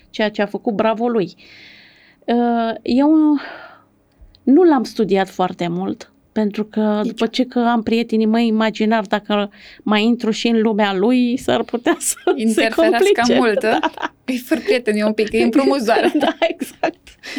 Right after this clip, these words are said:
Speaker 1: Uh, și uite, de exemplu, un personaj care mie mi se pare interesant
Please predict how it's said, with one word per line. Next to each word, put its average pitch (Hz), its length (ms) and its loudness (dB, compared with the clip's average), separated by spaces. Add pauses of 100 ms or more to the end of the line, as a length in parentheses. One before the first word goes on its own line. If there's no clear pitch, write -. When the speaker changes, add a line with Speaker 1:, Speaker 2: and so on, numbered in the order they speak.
(380)
Speaker 1:
Uh, 233 640 0 (680)
și - 160 -6
uite, 403 180 4
de 277 80 4
exemplu, 339 380 4
un 330 180 6
personaj 285 680 2
care 240 540 0
mie 269 260 4
mi 311 120 6
se 269 120 -2
pare 277 220 2
interesant 233 840 -2